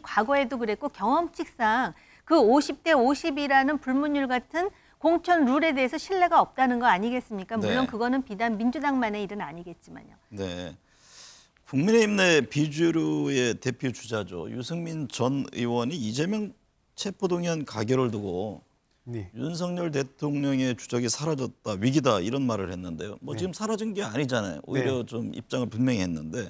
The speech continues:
Speaker 3: 네.
Speaker 2: 왜 이 같은 표현을 했다고 보세요?
Speaker 3: 뭐 유승민 의원이야 이른바 <laughs> 뭐 모두각이라고 표현할 정도로 여야의 이제 주요 정치인들을 공격을 해야 본인의 공간이 열린다고 보는 거죠. 그래서 이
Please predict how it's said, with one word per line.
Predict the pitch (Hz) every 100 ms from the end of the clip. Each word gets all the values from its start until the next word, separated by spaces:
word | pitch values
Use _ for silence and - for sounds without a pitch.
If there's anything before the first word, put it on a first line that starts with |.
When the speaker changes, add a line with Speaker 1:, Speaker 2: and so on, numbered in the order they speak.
| -
Speaker 3:
네. | 110 95
Speaker 2:
왜 | 190
이 | 147
같은 | 240 240 233
표현을 | 208 202 175 135
했다고 | 131 135 117
보세요? | 90 - 98 269
Speaker 3:
뭐 | 160
유승민 | 151 220 247
의원이야 | 185 160 180 165 139
이른바 | 127 127 110
<laughs> | - - _ _ - _
뭐 | 113 101 -
모두각이라고 | 113 113 147 220 - - 135 127 117 107
표현할 | - 170 151 131 120 113 107
정도로 | 147 131 131 104 117 104 101
여야의 | 117 135 123 110 127 120 107
이제 | -
주요 | - 147
정치인들을 | 131 - 147 131
공격을 | - 127 156 131
해야 | 202 226 110 - _ _ _
본인의 | 143 165 165 160 147 139
공간이 | 139 170 220 196
열린다고 | 127 127 135 127
보는 | 107 110 131
거죠. | 110 110 160 -
그래서 | 131 120 131 - - _
이 | -